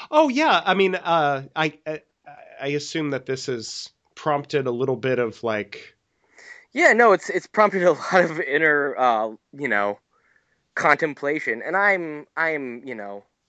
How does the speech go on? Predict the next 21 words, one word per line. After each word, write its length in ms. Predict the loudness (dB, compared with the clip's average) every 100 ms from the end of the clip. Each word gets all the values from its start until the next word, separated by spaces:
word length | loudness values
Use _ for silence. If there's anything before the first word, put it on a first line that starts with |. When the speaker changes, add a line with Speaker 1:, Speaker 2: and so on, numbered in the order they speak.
| _ _ _ _ _ _ -12
Speaker 2:
neurotic 540 | -8 -2 0 -2 -4
in 80 | -10
the 60 | -10
most 240 | -10 -12 _ -8
positive 580 | -4 -4 -6 -10 -12 -12
sense. 480 | -8 -8 -8 -14
You 80 | -16
know, 120 | -12
I, 260 | -8 -8 -8 -12
I 100 | -10 -6
think 160 | -6 -6 -16 _ _ -12
too 200 | -8 -4
much 460 | -6 -8 -16 -16 -18 _ -2
Speaker 1:
Yeah. 140 | 2 2 2 -2 -8
Speaker 2:
sometimes. 160 | -14 _ _ -20 _ -2 2 2
Speaker 1:
It's, 140 | 0
Speaker 2:
Um, 160 | -4 -2
Speaker 1:
it's 140 | 2
almost 300 | 4 4 4
like, 180 | 2 0 2
um, 400 | 2 4 2